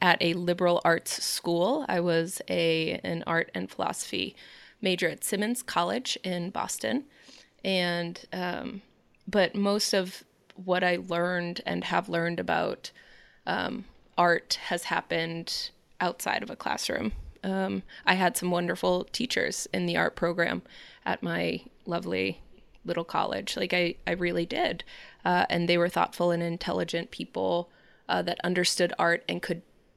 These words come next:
teach me things about the mechanics of making art, perspective, color theory, um,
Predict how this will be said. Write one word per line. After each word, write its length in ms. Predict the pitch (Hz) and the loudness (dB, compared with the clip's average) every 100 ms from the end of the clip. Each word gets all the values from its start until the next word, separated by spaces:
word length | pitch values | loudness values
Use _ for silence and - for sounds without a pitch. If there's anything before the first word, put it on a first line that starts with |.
| - | -6
teach 360 | - 208 - | -2 0 2
me 120 | 190 175 | 2 0
things 400 | - 175 170 160 | -2 -2 -2 -2
about 600 | - - - - - - _ - _ | 0 2 2 0 -6 -10 _ -20 _
the 80 | - | 2
mechanics 580 | 180 - 214 180 - - | 2 2 2 2 2 -2
of 160 | 170 180 | -2 4
making 380 | 190 196 180 - | 4 2 -2 0
art, 320 | 165 - - | 0 -2 -4
perspective, 840 | - - - 190 - - - - | -6 0 0 0 0 0 0 -4
color 360 | - 185 180 180 | -2 2 2 0
theory, 640 | - 170 170 170 170 185 - - - - - | 0 2 4 2 0 -4 -10 -20 -20 -20 -10
um, 420 | - - - 196 | -6 -6 -8 -12